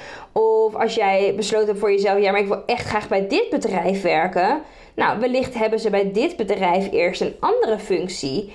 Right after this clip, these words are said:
die ze jou kunnen aanbieden. En uiteindelijk kan je dan dus met beide, kan je ervaring winnen,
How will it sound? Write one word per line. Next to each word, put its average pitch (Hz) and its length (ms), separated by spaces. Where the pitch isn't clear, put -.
die 226 120
ze 202 160
jou 185 200
kunnen 220 280
aanbieden. 190 720
En 247 360
uiteindelijk 240 640
kan 247 180
je 254 60
dan 226 160
dus 226 160
met 196 220
beide, 233 640
kan 240 240
je 202 340
ervaring 226 720
winnen, 190 440